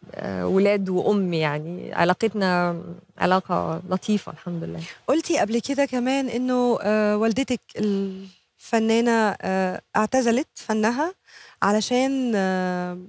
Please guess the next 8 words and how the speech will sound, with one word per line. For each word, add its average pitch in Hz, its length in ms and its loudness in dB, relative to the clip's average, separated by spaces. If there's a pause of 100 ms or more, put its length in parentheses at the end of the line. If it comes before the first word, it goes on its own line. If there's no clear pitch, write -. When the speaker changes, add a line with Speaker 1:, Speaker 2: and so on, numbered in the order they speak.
(160)
Speaker 2:
تهتم 240 400 2
بيكي 202 380 -2
أو 180 80 0
عشان 214 300 -4
تراعيكي. 190 540 -2 (760)
Speaker 1:
صحيح، 262 380 2
ده 269 120 2
كلامها، 277 480 0